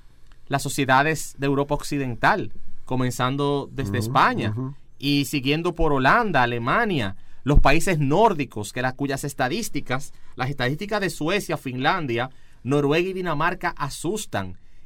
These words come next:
Speaker 1: Es tanto lo que se ha abortado en esos países, son tantas las criaturas que han abortado, gracias a leyes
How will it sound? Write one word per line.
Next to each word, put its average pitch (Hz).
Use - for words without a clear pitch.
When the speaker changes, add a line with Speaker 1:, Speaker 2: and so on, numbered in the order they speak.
Speaker 1:
Es 202
tanto 220
lo 170
que 160
se 165
ha 170
abortado 123
en 120
esos 127
países, 101
son 170
tantas 233
las 190
criaturas 160
que 156
han 151
abortado, 107
gracias 175
a 180
leyes 143